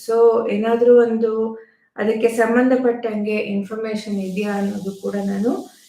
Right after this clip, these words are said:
ಇಲ್ಲಿ ನೋಡ್ತಾ ಇದ್ದೀನಿ. ಓಕೆ, ಆ, ಅದ್ರಲ್ಲಿ, ಎಸ್, so ಇಲ್ಲಿ ಕೊನೆಯದಾಗಿ ಇಲ್ಲಿ ಇರೋವಂಥದ್ದು Wheel of Fortune.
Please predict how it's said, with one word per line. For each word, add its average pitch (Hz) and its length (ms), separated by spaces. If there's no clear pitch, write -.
ಇಲ್ಲಿ 214 540
ನೋಡ್ತಾ 185 400
ಇದ್ದೀನಿ. 175 400
ಓಕೆ, 254 500
ಆ, 202 60
ಅದ್ರಲ್ಲಿ, 240 580
ಎಸ್, 226 280
so 262 180
ಇಲ್ಲಿ 247 580
ಕೊನೆಯದಾಗಿ 254 680
ಇಲ್ಲಿ 220 220
ಇರೋವಂಥದ್ದು 214 1000
Wheel 226 200
of 214 160
Fortune. 185 520